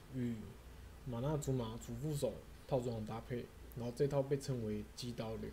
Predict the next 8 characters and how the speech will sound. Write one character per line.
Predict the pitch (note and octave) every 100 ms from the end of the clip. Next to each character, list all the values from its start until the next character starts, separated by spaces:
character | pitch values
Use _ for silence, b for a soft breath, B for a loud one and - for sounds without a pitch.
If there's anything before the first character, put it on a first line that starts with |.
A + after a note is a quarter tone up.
| - - - - - - - - - - - - - - - - -
首 | - B2+
先 | D3 F#3+
来 | D3
看 | C3 E3
一 | C#3
下 | C#3 C#3+ G#2 - - - - - - - - - - - - - - - - -
它 | - F#3+
的 | F3